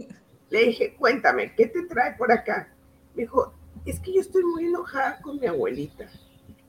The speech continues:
"¿Qué te enoja de tu abuelita?" Me dijo, "Es que me dio un, un golpe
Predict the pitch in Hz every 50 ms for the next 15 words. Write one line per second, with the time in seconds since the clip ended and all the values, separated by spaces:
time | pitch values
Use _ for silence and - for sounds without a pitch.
0 | - - - - - 180 170 180 202 196 214 226 - - - - 233 233 - -
1 | - - 123 113 131 143 143 254 359 359 - - 120 117 - - - - _ _
2 | _ _ _ _ _ - - - - 202 214 254 240 226 - 240 - - - -
3 | - - - - - - 349 339 - - - - 196 190 190 208 226 202 196 -
4 | - - - 220 196 180 170 170 185 147 151 165 - - - 170 175 - -